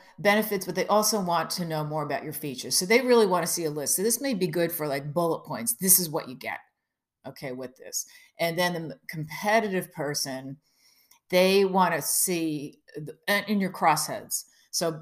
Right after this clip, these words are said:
make sure that the most important things, your features on your site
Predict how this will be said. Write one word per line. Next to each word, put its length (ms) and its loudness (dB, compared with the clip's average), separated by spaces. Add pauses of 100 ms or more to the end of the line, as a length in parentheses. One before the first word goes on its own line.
make 280 0
sure 460 -2
that 260 -6
the 80 -8
most 220 -2
important 720 2
things, 480 -2 (260)
your 260 -6
features 640 -6 (680)
on 200 2
your 100 -6
site 440 0